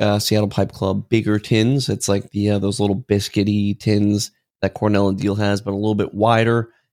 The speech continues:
and, uh, a little bit bigger. Um, they all hold four ounces of tobacco. So this is a four ounce tobacco, uh, plug, little, you know, crumble plug, if you may. Um, but on the top,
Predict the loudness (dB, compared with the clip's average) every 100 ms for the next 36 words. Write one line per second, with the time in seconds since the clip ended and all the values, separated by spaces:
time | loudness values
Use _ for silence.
0 | _ -4 -2 -2 -2 -2 -4 -6 -4 -4
1 | -2 -2 -4 _ _ _ _ _ _ _
2 | _ -4 0 2 2 2 2 2 0 0
3 | 0 -2 -2 0 2 2 0 -4 -6 -6
4 | -6 -8 -8 -10 -6 -4 -4 -6 -2 0
5 | 2 2 0 -2 -6 -8 -4 -2 -2 -4
6 | -2 -2 0 -2 -2 -4 -6 -2 2 2
7 | 2 -2 -14 _ -8 -6 -4 -6 -8 _
8 | _ _ _ -6 -2 -2 -2 -2 0 0
9 | 2 2 0 -2 -2 -2 -2 -6 _ _
10 | -20 _ -4 -2 0 0 -2 -6 -10 -2
11 | -2 0 0 0 0 2 2 2 0